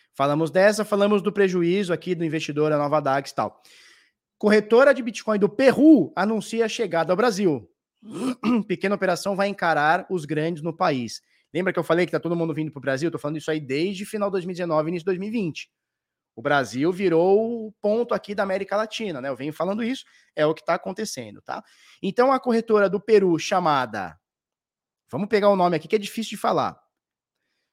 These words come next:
Nove sete oitenta Bitcoin, esse é o nome da corretora, nove mil setecentos e oitenta Bitcoin.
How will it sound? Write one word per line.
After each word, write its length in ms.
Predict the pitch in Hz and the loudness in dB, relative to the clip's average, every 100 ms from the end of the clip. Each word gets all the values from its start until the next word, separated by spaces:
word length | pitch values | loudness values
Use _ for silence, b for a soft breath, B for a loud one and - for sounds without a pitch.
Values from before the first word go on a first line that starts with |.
| _ | _
Nove 360 | 170 262 262 226 | 6 6 6 -2
sete 400 | - 247 247 220 | 0 -2 0 -2
oitenta 420 | 185 202 220 160 | 0 -4 -4 -6
Bitcoin, 600 | 139 - 160 131 170 202 | -8 -10 -6 -6 -6 -10
esse 280 | 131 147 170 | -8 -6 -2
é 40 | |
o 20 | 180 | -2
nome 120 | 165 | -2
da 80 | 151 | -4
corretora, 520 | 139 127 131 175 202 | -8 -8 -2 -2 0
nove 240 | 170 165 | 0 0
mil 140 | 170 220 | -2 -4
setecentos 320 | 190 196 175 | -4 -6 -6
e 20 | |
oitenta 360 | 156 165 160 139 | -4 -6 -6 -8
Bitcoin. 480 | 160 - 131 180 | -10 -6 -4 -4